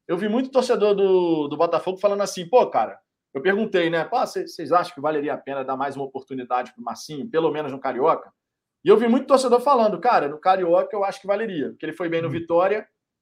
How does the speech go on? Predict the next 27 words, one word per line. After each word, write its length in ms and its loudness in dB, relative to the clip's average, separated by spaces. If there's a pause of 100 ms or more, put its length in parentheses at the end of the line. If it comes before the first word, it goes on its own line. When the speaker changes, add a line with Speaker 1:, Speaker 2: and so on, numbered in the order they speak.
(460)
Speaker 1:
e 60 -8 (180)
ele, 240 2
ele 220 2
teria, 500 0 (140)
ele 140 -8
jogaria 360 0
sob 220 -6
o 20 -12
comando 300 -4
de 140 -6
Anderson, 500 -4 (500)
né? 240 -6
Speaker 2:
Porra, 180 -10
Speaker 1:
Um 120 -16
time 160 -6
Speaker 2:
cara. 100 -4
Speaker 1:
mais 160 -2
organizado 640 -4
e 80 -12
tal." 180 -8 (480)
Speaker 2:
Eu 100 -8
Speaker 1:
Jogo 220 8
Speaker 2:
prefiro 180 8
Speaker 1:
a 40 -2
Speaker 2:
que 100 4
Speaker 1:
pergunta 320 0
aqui, 360 -8